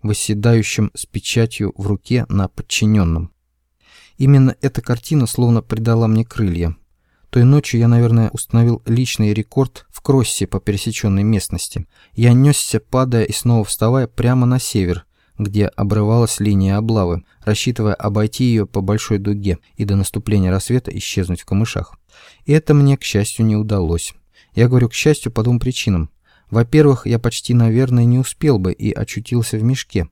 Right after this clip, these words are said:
а кроме того, не встретил бы существо, о котором мне приятно вспоминать и поныне, как о своём пятнице.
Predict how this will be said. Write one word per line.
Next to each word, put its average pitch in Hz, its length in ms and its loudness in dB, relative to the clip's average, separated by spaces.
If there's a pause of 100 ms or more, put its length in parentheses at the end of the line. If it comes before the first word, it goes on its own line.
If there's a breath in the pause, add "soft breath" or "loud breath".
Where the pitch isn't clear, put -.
(140 soft breath)
а 107 80 -4
кроме 147 260 4
того, 135 300 2 (180)
не 127 160 2
встретил 135 440 -2
бы 110 120 -4
существо, 131 720 -2
о - 80 -10
котором 113 400 0
мне 113 160 4
приятно 110 460 -2
вспоминать 110 560 -2
и 101 40 -6
поныне, 113 560 0
как - 260 -2
о - 120 -6
своём 104 400 0
пятнице. 92 640 -2